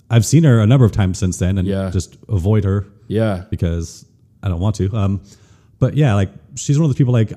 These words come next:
Speaker 1: I've, from a long, even before we stopped talking at eighteen, like,
Speaker 2: Mm-hmm.
Speaker 1: I just had no, no room for her in my life with the shit she's pulled.
Speaker 2: Yeah.
Speaker 1: You know, she's, she's done some fucked up things. Um, but yeah, it's,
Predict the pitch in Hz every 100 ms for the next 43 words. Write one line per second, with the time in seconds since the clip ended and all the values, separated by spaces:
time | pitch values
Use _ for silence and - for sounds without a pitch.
0 | - 123 131 110 - - _ _ _ -
1 | - _ _ _ _ _ _ - 139 113
2 | 123 127 123 113 120 143 151 120 - 110
3 | 98 - 92 98 87 87 82 87 - 87
4 | 80 82 104 95 82 - _ 110 107 104
5 | 104 92 87 - - 98 92 95 - 87
6 | 85 82 87 82 - 90 87 - - -
7 | 104 - 101 104 113 101 101 92 87 90
8 | 85 _ - 87 90 87 - - 101 104
9 | 98 - 101 - 98 120 113 98 107 101
10 | 92 92 90 101 - - - - - -
11 | - _ - 87 85 85 85 95 - -
12 | - 127 170 92 95